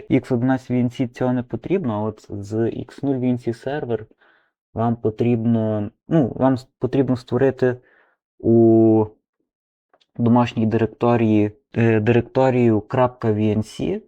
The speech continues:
і виконати команду V N C, V N C passwd, і якраз, е, наша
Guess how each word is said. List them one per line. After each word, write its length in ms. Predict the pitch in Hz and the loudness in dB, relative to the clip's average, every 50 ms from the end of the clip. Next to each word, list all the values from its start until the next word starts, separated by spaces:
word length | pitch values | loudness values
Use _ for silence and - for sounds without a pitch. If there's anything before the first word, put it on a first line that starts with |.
| _ _ - | _ _ -2
і 120 | 123 123 | -2 2
виконати 500 | 127 139 139 - 143 139 135 123 - 123 | 2 2 0 0 -2 -2 -2 -2 -6 -6
команду 680 | 123 - 135 139 139 139 139 139 127 120 120 120 120 120 - _ _ _ _ _ _ _ _ _ _ _ _ _ - _ | -4 -2 0 2 2 2 2 0 0 0 0 0 0 -2 -8 _ _ _ _ _ _ _ _ _ _ _ _ _ -20 _
V 140 | - 117 117 | -6 -2 0
N 380 | 135 139 135 131 127 127 120 110 - | 2 2 2 2 2 0 -4 -6 -10
C, 500 | _ - - - - 135 139 143 139 123 117 _ _ _ _ _ _ _ _ _ _ _ _ _ _ _ _ - | _ -16 -10 -6 -2 0 0 0 -2 -2 -8 _ _ _ _ _ _ _ _ _ _ _ _ _ _ _ _ 2
V 140 | 131 139 | 4 4
N 20 | 135 | 4
C 300 | 123 - - 143 139 - | 2 0 -2 -2 -2 -2
passwd, 680 | - 123 120 - - 120 120 123 123 127 147 180 220 233 - _ _ _ _ _ _ _ _ _ _ _ _ _ _ _ _ _ - - | -6 -8 -8 -8 -4 -2 -2 0 0 0 0 -2 -2 -4 -6 _ _ _ _ _ _ _ _ _ _ _ _ _ _ _ _ _ -14 -2
і 120 | - 123 127 | 0 2 2
якраз, 600 | 127 123 - 139 139 135 123 - - - - _ _ _ _ _ 165 _ - - - | 2 2 4 4 4 4 2 -4 -14 -18 -20 _ _ _ _ _ -20 _ -20 -8 -4
е, 300 | 113 113 113 110 107 107 - _ _ _ _ _ | -2 0 0 0 -2 -4 -8 _ _ _ _ _
наша 540 | - 120 127 123 120 - - 120 113 120 | -2 0 0 0 0 -2 -2 0 0 -2